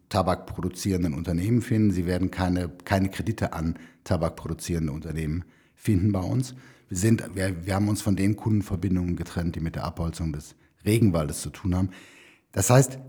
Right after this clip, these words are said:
man muss nicht nur sagen, was man will, sondern man muss auch ganz klar sagen, was man nicht will. Ähm,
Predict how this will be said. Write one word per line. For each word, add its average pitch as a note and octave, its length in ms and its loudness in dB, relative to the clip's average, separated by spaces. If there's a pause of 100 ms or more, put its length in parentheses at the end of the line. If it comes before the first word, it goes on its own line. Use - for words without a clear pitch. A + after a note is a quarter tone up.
(140)
man A#2 180 8
muss B2 160 8
nicht D3+ 200 6
nur G#2+ 100 4
sagen, F2+ 320 0
was F#2 180 -4
man F#2 280 -2
will, B2+ 240 -2
sondern F#2+ 240 2
man F#2+ 100 2
muss F#2+ 140 -4
auch F2 100 -6
ganz E2 220 -6
klar D#2+ 140 -6
sagen, D2 360 -6 (400)
was D#2+ 220 -4
man C#2+ 160 -2
nicht - 280 -10
will. G#1+ 140 -14 (680)
Ähm, A#2 560 6